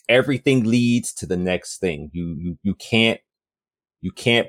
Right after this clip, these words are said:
putt, you know, you can't, like, poo putt on anything. You have to show up your best self and knock everything out of the park, because you don't know who knows who and who's watching and who's listening. Everything leads to the next.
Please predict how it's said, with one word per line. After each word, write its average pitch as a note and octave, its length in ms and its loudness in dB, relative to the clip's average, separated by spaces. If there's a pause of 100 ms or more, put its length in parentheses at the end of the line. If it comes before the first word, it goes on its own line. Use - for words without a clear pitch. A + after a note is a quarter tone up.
putt, A2 320 2
you G2+ 120 -4
know, F2 100 0
you F2 140 -4
can't, A2+ 280 0
like, F#2+ 180 0
poo A2 220 -6
putt G2 240 0
on E2 100 -2
anything. E2 400 -4
You E2+ 80 -8
have F2 140 -4
to F2 80 -10
show F#2+ 320 0
up F#2 240 2
your E2+ 160 -4
best F2 420 0
self E2 320 2 (260)
and E2+ 140 -6
knock E2+ 300 0
everything F2+ 420 0
out E2 140 0
of D#2+ 80 -2
the D2 60 -6
park, D2+ 420 -4 (420)
because F2 640 0
you F#2+ 120 -2
don't G#2 180 2
know G2 160 4
who G#2+ 260 -2
knows F2 340 2
who E2 300 -4
and E2+ 120 -8
who's F2+ 220 -4
watching E2 420 -2
and D2 80 -12
who's E2 200 -8
listening. C#2+ 440 -4 (440)
Everything F2 480 2
leads E2 300 -2
to - 80 -10
the D#2 100 -8
next. D2+ 200 -10